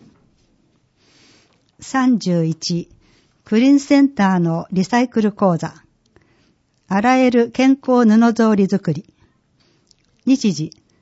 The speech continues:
三月三日月曜、九時から十六時。場所、クリーンセンター。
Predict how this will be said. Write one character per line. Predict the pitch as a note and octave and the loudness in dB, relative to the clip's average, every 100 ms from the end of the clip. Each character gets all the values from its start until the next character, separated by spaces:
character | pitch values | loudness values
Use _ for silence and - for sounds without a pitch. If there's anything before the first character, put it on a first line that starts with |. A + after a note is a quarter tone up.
| _ | _
三 | _ - C4+ C4+ | _ -6 -2 2
月 | A3 G3+ E3+ | 0 0 -2
三 | E3 E3 | -2 -4
日 | - F3+ - - | -6 -8 -8 -4
月 | F#3 - G#3+ | -4 -2 0
曜、 | G3+ F#3+ F#3 - _ _ | 2 2 -2 -6 _ _
九 | C4+ | -4
時 | B3+ B3 | -2 -2
か | F#3 | -2
ら | E3+ D#3+ | -2 -4
十 | F3 G#3 G3 | -2 -2 0
六 | F#3 F#3+ | -2 -4
時。 | C#3 C#3+ _ _ _ _ _ _ _ _ _ | -6 -8 _ _ _ _ _ _ _ _ _
場 | G3 G3+ | -6 -4
所、 | - A3+ _ _ | -4 -4 _ _
ク | - A3 | -4 0
リ | C4 | 2
ー | C4+ | 2
ン | |
セ | - B3 | 0 0
ン | A#3 | 0
タ | A3+ D#3+ D#3 | -2 -8 -8
ー。 | E3+ | -10